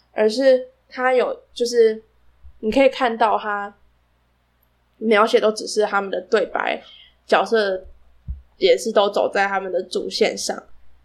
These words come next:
他没有很给你那种他在探讨一个议题的感觉。但是你也会发现说，嗯，他有一些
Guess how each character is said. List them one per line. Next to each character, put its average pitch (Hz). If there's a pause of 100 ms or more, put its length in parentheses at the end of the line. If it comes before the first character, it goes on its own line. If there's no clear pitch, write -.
(160)
他 226
没 220
有 202
很 202
给 202
你 208
那 202
种 202
他 202
在 202
探 196
讨 202
一 196
个 -
议 202
题 -
的 -
感 -
觉。 - (720)
但 254
是 254
你 214
也 202
会 208
发 196
现 196
说， 180 (300)
嗯， 190
他 233
有 202
一 208
些 208